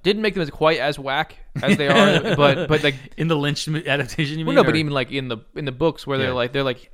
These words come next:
Speaker 1: human eggs,
Speaker 2: Yeah.
Speaker 1: you know, with faces, kind of.
Speaker 2: Yeah.
Speaker 1: Uh, but, yeah, whatever. Like,
Speaker 2: No, you
Speaker 1: they,
Speaker 2: did it,
Speaker 1: they
Speaker 2: yeah.
Speaker 1: did 'em well, you know?
Speaker 2: Absolutely. Um, but yeah, so they return to, to the,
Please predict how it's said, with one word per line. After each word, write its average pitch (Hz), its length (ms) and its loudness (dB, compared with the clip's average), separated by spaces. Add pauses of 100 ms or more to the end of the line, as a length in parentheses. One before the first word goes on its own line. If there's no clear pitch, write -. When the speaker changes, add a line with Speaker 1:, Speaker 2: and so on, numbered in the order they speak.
Speaker 1:
human 143 460 -8
eggs, 117 580 -8
Speaker 2:
Yeah. 98 300 -4
Speaker 1:
you 139 140 -10
know, 123 200 -4
with 120 180 -10
faces, 131 420 -6
kind 127 260 -6
of. 131 220 -6 (100)
Speaker 2:
Yeah. 98 340 -6 (280)
Speaker 1:
Uh, 107 400 -2 (840)
but, 185 400 -4
yeah, 135 220 -10
whatever. 123 240 -6 (260)
Like, 139 200 -2
Speaker 2:
No, 180 160 4
you 160 160 0
Speaker 1:
they, 147 80 4
Speaker 2:
did 175 140 4
it, - 20 0
Speaker 1:
they 135 140 0
Speaker 2:
yeah. 131 100 0
Speaker 1:
did 139 80 0
'em 135 80 -4
well, 123 320 -2
you 139 100 -8
know? 131 160 -4 (460)
Speaker 2:
Absolutely. 110 600 -6 (420)
Um, 101 580 -4 (840)
but 170 160 2
yeah, 180 220 4
so 160 160 -2
they 156 60 0
return 170 360 -2
to, 143 80 -12
to 147 180 -6
the, 127 340 -2